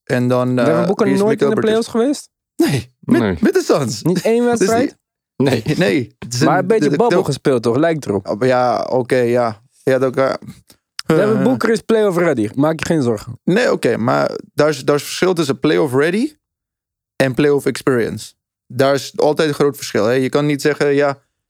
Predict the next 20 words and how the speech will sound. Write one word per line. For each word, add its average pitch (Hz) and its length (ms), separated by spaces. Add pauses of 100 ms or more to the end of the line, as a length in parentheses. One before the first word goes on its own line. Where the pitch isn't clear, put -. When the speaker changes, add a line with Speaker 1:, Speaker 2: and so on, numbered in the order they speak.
(240)
Speaker 1:
ja, - 300
de - 280
anders 139 260
wa-, 151 200
anders 156 400
was, 156 240
eh, 160 200
hoe 156 120
heet 160 140
het, 147 200
eh, 139 320 (120)
Karl 151 200
Malone 135 380
een 131 80
van 123 100
de 131 80
beste 127 260
playoff 127 280
spelers 123 340
ooit. - 300